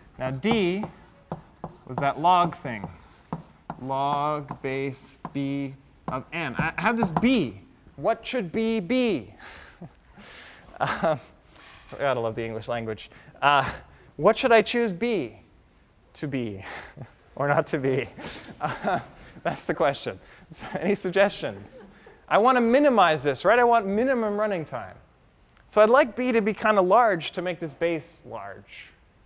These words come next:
Sorry, this is not n. This is k. I copied that wrong out of excitement. Just copying this over. Okay, I'd like b to be large, but I don't want it to be so large because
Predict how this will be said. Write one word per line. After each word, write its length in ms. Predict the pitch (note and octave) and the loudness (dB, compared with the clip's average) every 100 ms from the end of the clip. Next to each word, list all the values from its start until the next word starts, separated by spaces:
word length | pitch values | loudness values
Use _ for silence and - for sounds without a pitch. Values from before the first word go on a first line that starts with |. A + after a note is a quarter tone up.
| _ | _
Sorry, 180 | - C#3 | 2 4
this 160 | D3+ D#3+ | 4 -4
is 80 | |
not 220 | D#3 D#3 B2+ | -2 -2 -2
n. 220 | A#2 F#2+ A2 | -6 -8 -16
This 180 | A2 | -16
is 140 | G#2+ - | -18 -18
k. 240 | - A2+ - - - - - - | -12 -12 -12 -20 -20 -20 -16 -10
I 60 | - - - _ _ _ _ _ _ - - | -10 -12 -20 _ _ _ _ _ _ -20 -4
copied 340 | B2+ A#2 A#2 | -4 -2 -4
that 180 | A2 G#2 | -4 -4
wrong 320 | A2 G#2 G2 - | -6 -8 -10 -14
out 100 | G#2 | -14
of 100 | G#2 | -14
excitement. 480 | - B2 A2 A2 D3+ - - - - _ _ | -8 -8 -6 -10 -10 -10 -10 -14 -20 _ _
Just 180 | - - - | -20 -20 -16
copying 360 | - C#3 C#3+ B2 | -6 -6 -6 -10
this 180 | A#2 - | -12 -10
over. 280 | G#2 F#2 G2+ _ _ - _ _ _ - - _ - - _ _ - | -12 -12 -18 _ _ -20 _ _ _ -20 -20 _ -20 -20 _ _ -4
Okay, 100 | G3 | 4
I'd 40 | |
like 220 | B3 C4+ | 4 4
b 140 | B3+ B3 | 2 0
to 80 | G3+ | 2
be 160 | G#3 | 4
large, 480 | F#3 G#3+ E3 C3 C3+ | 6 6 6 2 2
but 160 | E3+ F#3 | 6 6
I 60 | |
don't 120 | A3 | 6
want 220 | A#3+ A3+ A3+ | 6 4 0
it 100 | - | -8
to 80 | |
be 140 | F3+ F#3+ | -4 -4
so 280 | - B3+ A#3+ | 4 6 8
large 520 | E3 C#3+ C#3+ D#3 C#3+ | 6 6 4 0 -4
because 500 | D#3+ E3 D3+ C#3 | -4 -2 -2 -4